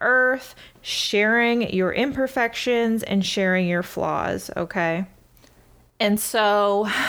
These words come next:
when I was doing some research about perfectionism and stuff like that, I found what is the root cause of perfectionism, okay? And what it says was, "The root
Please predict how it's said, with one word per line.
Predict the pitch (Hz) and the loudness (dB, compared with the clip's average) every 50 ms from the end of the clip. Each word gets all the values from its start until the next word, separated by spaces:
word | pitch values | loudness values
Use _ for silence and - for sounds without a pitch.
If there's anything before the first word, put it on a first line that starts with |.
| - - - | -4 -4 -2
when | 233 247 233 240 254 262 | 0 0 2 2 2 2
I | 262 269 | 2 2
was | 269 277 285 247 226 | 2 0 -2 -2 -2
doing | 226 220 214 208 208 226 | 0 2 2 2 2 0
some | - - 208 190 190 185 | 0 0 0 0 0 2
research | 180 202 220 220 214 - - 196 175 170 175 175 - - - | 2 2 2 2 0 0 2 2 4 4 2 0 -2 -4 -4
about | 202 190 165 180 170 165 165 165 165 160 151 147 - - - | -4 -2 0 0 2 2 2 2 2 0 0 -2 -6 -10 -8
perfectionism | - 190 165 - - 220 233 - - - - 254 262 247 233 233 233 233 233 226 226 220 220 214 196 | -8 -8 -8 -2 0 0 0 0 0 -4 -4 0 0 2 2 0 0 0 0 2 2 2 2 2 0
and | 185 208 | 0 -2
stuff | - - 202 196 | -2 -2 -2 0
like | - 202 190 - | 0 -2 -2 0
that, | 202 185 185 185 - - - - - - - - - - _ - | 0 2 2 2 0 -2 -6 -14 -18 -18 -18 -18 -20 -10 _ 0
I | 196 190 190 190 185 180 180 180 170 - - | 2 4 4 4 4 2 2 0 -2 -4 -4
found | - 226 214 208 202 202 208 208 196 180 - 175 175 | -2 0 2 4 4 4 2 0 0 -4 -6 -6 -2
what | 202 226 269 302 277 - - - - | 0 2 4 2 2 0 -4 -2 0
is | 220 220 220 214 - | 2 2 2 2 0
the | 240 214 | -2 0
root | 180 170 185 185 180 - | 2 2 2 2 0 -2
cause | - - - - 180 170 170 160 160 165 - | -4 -8 -4 -2 0 2 2 2 2 0 -2
of | - 180 - | -4 -4 -2
perfectionism, | - 165 160 - 156 - - - - 190 147 - - - - - - - - - | -4 -6 -4 -2 -4 -4 -4 -4 -6 -4 -4 -4 -4 -4 -4 -6 -6 -6 -6 -6
okay? | 160 - - 202 175 165 165 175 190 - - - - - - - - - - _ _ | -8 -6 -2 0 0 2 2 0 0 -4 -6 -12 -18 -18 -18 -20 -20 -20 -20 _ _
And | 214 214 208 202 196 196 190 185 190 180 175 | -2 0 2 2 2 2 2 0 -2 -2 0
what | 190 214 269 | 0 2 2
it | 294 277 277 | 2 0 0
says | - - 240 202 190 185 185 175 175 - - | -2 0 2 4 4 4 4 2 0 -2 -2
was, | 185 185 170 165 160 156 160 165 165 165 - - 185 | 0 2 2 4 4 4 4 2 2 -2 -6 -12 -4
"The | - 196 185 180 | -2 0 0 0
root | 175 170 202 262 311 349 359 320 - - - - | 0 2 2 2 4 2 0 -2 -4 -6 -6 -4